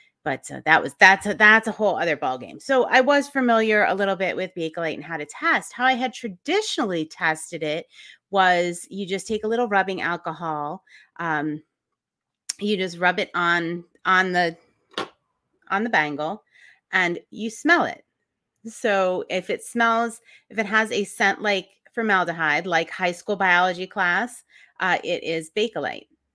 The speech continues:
If it has a camphor smell, it is, um, celluloid. And if it really has no smell, it's, it's generally, like, an acrylic.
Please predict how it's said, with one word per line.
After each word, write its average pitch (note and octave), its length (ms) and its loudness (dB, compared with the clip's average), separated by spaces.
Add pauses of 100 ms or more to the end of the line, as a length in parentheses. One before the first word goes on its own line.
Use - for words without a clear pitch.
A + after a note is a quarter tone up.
(260)
If F#3+ 300 -2
it - 180 -4
has F3+ 240 -4
a D#3+ 60 -8
camphor G#3+ 480 -4
smell, B3+ 640 -2
it G3 180 -4
is, F3 680 -2 (580)
um, C3 540 -4 (960)
celluloid. D3+ 880 -2 (880)
And F3+ 260 0
if E3 120 -6
it - 100 -8
really G3+ 240 -2
has F3+ 260 -4
no F#3+ 280 -2
smell, F#3+ 500 -2
it's, - 460 -6
it's E3+ 260 -10
generally, D#3+ 480 -4
like, D3 200 -6
an C#3+ 120 -8
acrylic. - 520 -14